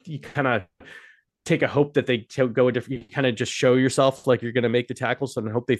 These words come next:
they throw it somewhere else so you don't have to. And then that leads into broken tackles and,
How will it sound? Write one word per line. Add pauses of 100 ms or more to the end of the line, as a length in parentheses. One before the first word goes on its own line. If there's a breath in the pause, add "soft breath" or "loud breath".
they
throw
it
somewhere
else
so
you
don't
have
to. (460 soft breath)
And
then
that
leads
into
broken
tackles
and,